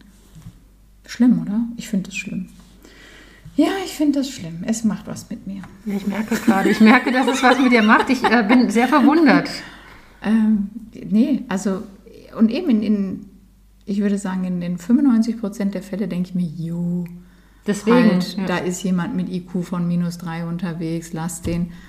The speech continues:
Speaker 1: Aber da
Speaker 2: Da
Speaker 1: ja,
Speaker 2: triggert's dich.
Speaker 1: ja, total. Und ich weiß nicht, was ich dagegen machen kann. Also wenn jemand für mich einen Tipp hat, <laughs> bin ich echt sehr dankbar.
Speaker 2: Da überlegen wir uns mal was. Das kriegen wir hin, dass der dich nicht mehr triggert.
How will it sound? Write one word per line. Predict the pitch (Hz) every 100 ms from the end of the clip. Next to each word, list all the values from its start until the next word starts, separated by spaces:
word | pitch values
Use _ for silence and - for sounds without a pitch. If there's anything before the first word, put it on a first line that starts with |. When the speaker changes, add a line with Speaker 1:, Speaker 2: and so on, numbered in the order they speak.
| - - - - -
Speaker 1:
Aber | 175 165 165
da | - 160 175 247 254 - - - - _ _
Speaker 2:
Da | -
Speaker 1:
ja, |
Speaker 2:
triggert's | - 233 240 - -
dich. | 180 -
Speaker 1:
ja, | 196
total. | 190 185 220 185 196 - - - -
Und | 208
ich | -
weiß | 190 185
nicht, | 214 208
was | 196
ich | 196
dagegen | 196 185 185 185
machen | 175 180 180
kann. | 165 -
Also | 180 175
wenn | 180
jemand | 175 175 175
für | 185
mich | 190 247 247
einen | 185 185
Tipp | 220 214
hat, | 240 233
<laughs> | 233
bin | 233 226
ich | - -
echt | 214 - -
sehr | 208 202
dankbar. | 202 208 208 208 - - 170 -
Speaker 2:
Da | 170
überlegen | 160 175 180 160
wir |
uns | 156 -
mal | 160 147
was. | 151 - -
Das | 208 214
kriegen | 185 170
wir | 170
hin, | 160 151
dass | 165 160
der | 170
dich | 160 170
nicht | 160
mehr | 165
triggert. | 160 - 156 156 -